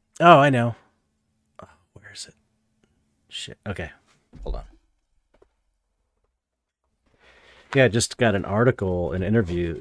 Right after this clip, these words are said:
came out in the new issue of Rue Morgue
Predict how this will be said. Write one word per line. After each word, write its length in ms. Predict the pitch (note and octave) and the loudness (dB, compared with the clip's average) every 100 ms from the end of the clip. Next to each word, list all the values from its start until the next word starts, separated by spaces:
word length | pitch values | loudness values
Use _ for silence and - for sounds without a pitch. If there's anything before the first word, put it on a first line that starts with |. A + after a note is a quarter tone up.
| - | -10
came 140 | F#2+ F2+ | -8 -6
out 240 | F2 - | -6 -8
in 300 | F2+ F2 F2 | -10 -8 -8
the 80 | E2+ | -6
new 400 | F#2+ G2 F#2+ F2+ _ _ _ - | -4 -4 -4 -6 _ _ _ -14
issue 540 | G2+ F#2 - F#2 G2 F#2 - _ _ _ _ _ _ _ _ _ _ _ - | -8 -6 -6 -2 -4 -4 -16 _ _ _ _ _ _ _ _ _ _ _ -12
of 240 | E2 D2 | -12 -8
Rue 160 | F2 F#2+ | -6 -4
Morgue 380 | F#2 G2 G#2 | -4 -4 -6